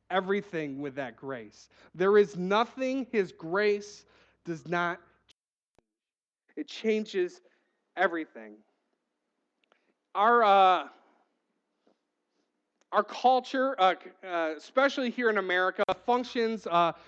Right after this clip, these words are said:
what some have called a meritocracy. A meritocracy is that those who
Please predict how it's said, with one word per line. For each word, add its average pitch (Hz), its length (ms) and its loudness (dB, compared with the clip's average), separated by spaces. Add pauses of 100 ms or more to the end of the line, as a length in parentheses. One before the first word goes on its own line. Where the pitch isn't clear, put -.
(140)
what 185 180 -2
some 247 200 0
have 233 220 -2
called 208 400 0
a 170 60 -4
meritocracy. 175 1300 -4 (580)
A 170 80 -4
meritocracy 233 840 4
is 185 120 0
that 170 320 -2
those 233 500 4 (260)
who 202 440 -2